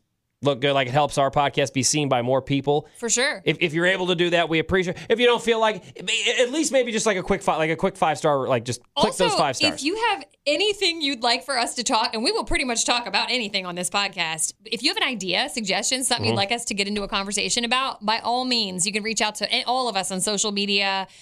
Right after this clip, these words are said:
Speaker 2: or Q one oh four K C dot com if you're gonna forget
Speaker 1: Yeah.
Speaker 2: what's what. You can
Speaker 1: I'd
Speaker 2: find us all there.
Speaker 1: Yeah, or shoot, like, a quick email. Honestly,
Speaker 2: Yeah.
Speaker 1: like, I'm Mike, you're Jenny, that's Tater. It's literally, like, Mike, Jenny, Tater, either one of us, at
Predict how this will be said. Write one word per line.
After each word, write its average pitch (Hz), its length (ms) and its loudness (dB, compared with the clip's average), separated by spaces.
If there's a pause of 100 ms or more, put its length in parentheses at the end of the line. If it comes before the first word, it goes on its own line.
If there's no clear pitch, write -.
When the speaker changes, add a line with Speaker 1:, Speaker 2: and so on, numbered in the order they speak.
(160)
Speaker 2:
or 175 80 -8
Q 262 140 -2
one 240 80 0
oh 226 60 -2
four 226 140 -2
K 196 180 0
C 208 160 -2
dot 190 200 -2
com 185 300 -4
if 175 100 -10
you're 180 220 -4
gonna 180 160 -6
forget 175 380 -2
Speaker 1:
Yeah. 185 40 -20
Speaker 2:
what's 180 240 -6
what. 185 280 -2
You 180 60 -10
can 160 100 2
Speaker 1:
I'd 160 80 4
Speaker 2:
find 185 160 -2
us 180 100 -8
all 175 100 -2
there. 170 300 -6
Speaker 1:
Yeah, 147 180 4
or 160 100 4
shoot, 175 160 0
like, 160 220 2
a 147 60 0
quick 180 260 -2
email. 160 300 2
Honestly, 160 380 4
Speaker 2:
Yeah. 156 60 4
Speaker 1:
like, 143 140 2
I'm 156 200 2
Mike, 151 300 0
you're 156 120 2
Jenny, 147 320 2
that's 143 220 2
Tater. 139 240 2
It's 123 120 -4
literally, 143 260 2
like, 123 80 -2
Mike, 151 280 2
Jenny, 147 300 0
Tater, 143 320 0
either 143 180 2
one 143 160 4
of 131 60 2
us, 127 200 2
at 143 340 2